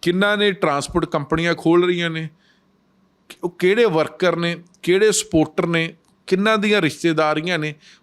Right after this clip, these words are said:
ਉਹ ਸਾਰੀਆਂ ਜਿਹੜੀਆਂ ਗੱਲਾਂ ਨੇ ਜਾਂ ਜਿਹੜੇ ਇੱਦਾਂ ਦੇ ਲੋਕ ਨੇ, ਉਹ ਮੁੱਖ ਮੰਤਰੀ ਭਗਵੰਤ ਮਾਨ ਕੋਲ ਤੇ ਕੋਈ ਲਿਕ-, ਲੁਕੇ ਛਿਪੇ ਨਹੀਂ ਹੋਣਗੇ ਨਾ। ਉਹ ਤੇ ਵੇਖਦੇ ਹੋਣੇ ਕਿ ਅੱਜ ਹਟਣਗੇ, ਅੱਜ ਹਟਣਗੇ, ਅੱਜ ਹਟਣਗੇ, ਨਹੀਂ ਹਟੇ।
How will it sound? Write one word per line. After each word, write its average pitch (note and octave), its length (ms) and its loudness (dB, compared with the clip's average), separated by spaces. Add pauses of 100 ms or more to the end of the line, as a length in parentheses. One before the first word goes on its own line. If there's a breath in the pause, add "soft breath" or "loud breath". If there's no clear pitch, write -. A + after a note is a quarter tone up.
(120)
ਉਹ G#3 60 -4
ਸਾਰੀਆਂ G#3 640 0
ਜਿਹੜੀਆਂ F3+ 480 0
ਗੱਲਾਂ C3+ 480 2
ਨੇ B2+ 280 -2
ਜਾਂ C#3 220 -2
ਜਿਹੜੇ D3+ 240 0
ਇੱਦਾਂ D3+ 380 -2
ਦੇ D#3 100 0
ਲੋਕ C#3 400 2
ਨੇ, C3 220 -4 (420 soft breath)
ਉਹ G3 340 0
ਮੁੱਖ B2+ 300 -6
ਮੰਤਰੀ D#3+ 240 -2
ਭਗਵੰਤ E3+ 420 -2
ਮਾਨ E3 260 -2
ਕੋਲ F3 160 -2
ਤੇ F3+ 80 0
ਕੋਈ F3 240 2
ਲਿਕ-, D3 300 -2
ਲੁਕੇ D3 280 0
ਛਿਪੇ F3 360 0
ਨਹੀਂ D#3 160 -2
ਹੋਣਗੇ A#2+ 380 -6
ਨਾ। D3 140 -8 (600 loud breath)
ਉਹ E3+ 140 2
ਤੇ G3+ 100 2
ਵੇਖਦੇ E3 360 4
ਹੋਣੇ F3+ 200 0
ਕਿ G3+ 220 2 (340)
ਅੱਜ C3+ 160 0
ਹਟਣਗੇ, E3+ 500 0 (160)
ਅੱਜ C3 160 0
ਹਟਣਗੇ, D#3+ 540 -2 (120)
ਅੱਜ C3 160 -2
ਹਟਣਗੇ, D3+ 340 -2
ਨਹੀਂ C#3 260 0
ਹਟੇ। A2+ 300 -4